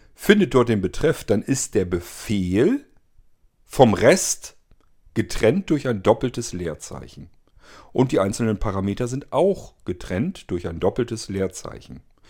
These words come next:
Es ist aber noch ein bisschen, ja, eigentlich einfacher und dennoch vielleicht erstmal wieder komplizierter. Es ist nämlich so, dass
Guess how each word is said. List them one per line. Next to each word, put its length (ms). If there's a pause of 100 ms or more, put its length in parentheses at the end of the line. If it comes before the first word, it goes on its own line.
(640)
Es 160
ist 140
aber 180
noch 160
ein 140
bisschen, 1160 (1300)
ja, 560
eigentlich 460
einfacher 420
und 160
dennoch 260
vielleicht 400
erstmal 420
wieder 180
komplizierter. 880 (760)
Es 100
ist 180
nämlich 240
so, 360
dass 520